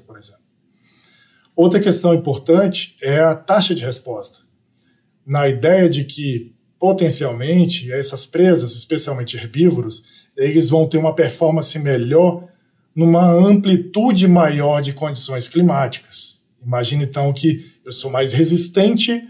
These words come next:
a mais diferentes temperaturas, eu, a população de presa, do que o predador, que seria mais restrito climaticamente. E a terceira questão importante é o pico de resposta.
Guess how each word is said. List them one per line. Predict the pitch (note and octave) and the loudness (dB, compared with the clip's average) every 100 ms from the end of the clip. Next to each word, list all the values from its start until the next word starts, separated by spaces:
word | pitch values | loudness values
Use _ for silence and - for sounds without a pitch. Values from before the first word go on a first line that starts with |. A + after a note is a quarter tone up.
| _ | _
a | D#3+ | -6
mais | D#3+ D#3 F#3 G#3+ E3 | -4 0 0 2 0
diferentes | D#3+ F#3 F3 D#3+ D3 - | 0 0 2 0 -2 -6
temperaturas, | D#3+ D#3+ D#3 C#3+ E3+ G#3+ F3 B2 | -4 -2 -2 -2 -2 0 0 0
eu, | D#3 C#3+ A#2 - _ _ _ _ | 0 0 -2 -6 _ _ _ _
a | - | -16
população | B2 C3+ A#2+ D3 | -12 -10 -8 -8
de | |
presa, | - E3 F3 F3+ G3+ - _ _ _ _ _ | -2 4 4 4 0 -4 _ _ _ _ _
do | C3 E3+ | 0 0
que | - D#3+ | 4 4
o | D#3+ | 4
predador, | E3 D#3+ E3 D3+ C#3+ C#3+ | 2 2 2 0 -4 -8
que | - | -10
seria | A#2+ C3+ C3 C3+ | -8 -4 -2 -2
mais | C3+ C3+ | -2 -2
restrito | C#3 D#3+ - - F#3 G3+ B2+ | -2 -2 -4 -2 0 -2 -6
climaticamente. | A#2 C#3+ C3 B2+ - D3+ C3 G#2 G2+ - _ _ _ _ _ _ _ - - | -12 -8 -4 -4 -6 -8 -8 -10 -14 -18 _ _ _ _ _ _ _ -20 -4
E | F3+ | 2
a | G#3+ | 2
terceira | A3 F3+ - D3+ C#3 | 4 2 2 -2 -2
questão | B2+ C3 - | -4 -6 -8
importante | B2+ B2+ A#2 F3 F3 | -8 -8 -4 -2 0
é | F3+ | 0
o | E3+ | -2
pico | - B3 A#3 | -2 -2 0
de | F3 | -2
resposta. | C3+ B2+ - A#2+ - - | -2 -4 -8 -12 -14 -16